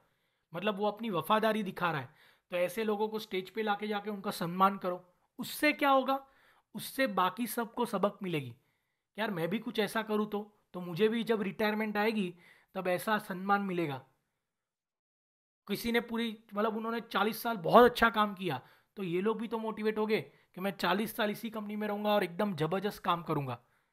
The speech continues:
कुछ ऐसा करके भी आप लोगों को मोटिवेट कर सकते हो। देखिए ये सारे कैसे तरीके, पॉजिटिव तरीके हैं, इसमें किसी के साथ कुछ बुरा नहीं हो रहा है,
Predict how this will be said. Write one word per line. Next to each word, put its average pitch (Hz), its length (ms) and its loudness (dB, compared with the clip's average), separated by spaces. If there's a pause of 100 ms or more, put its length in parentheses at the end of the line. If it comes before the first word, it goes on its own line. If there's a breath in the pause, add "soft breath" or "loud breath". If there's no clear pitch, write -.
(520)
कुछ 226 280 -10
ऐसा 196 360 0
करके 220 420 -2
भी 233 260 -4 (160)
आप 180 420 0
लोगों 165 380 0
को 196 220 2
मोटिवेट 170 640 -4
कर 156 240 -8
सकते - 500 -10
हो। 127 340 -10 (300 soft breath)
देखिए 240 260 -2
ये 214 160 0
सारे 226 260 -4
कैसे 220 300 -6
तरीके, 208 320 -4
पॉजिटिव 180 840 -6
तरीके 143 380 -4
हैं, 120 120 -8 (320 loud breath)
इसमें 214 260 -8
किसी 214 260 -8
के 220 140 -2
साथ 214 160 -6
कुछ 208 220 -12
बुरा 175 320 0
नहीं 214 160 -2
हो 214 120 -2
रहा 208 120 2
है, 220 140 0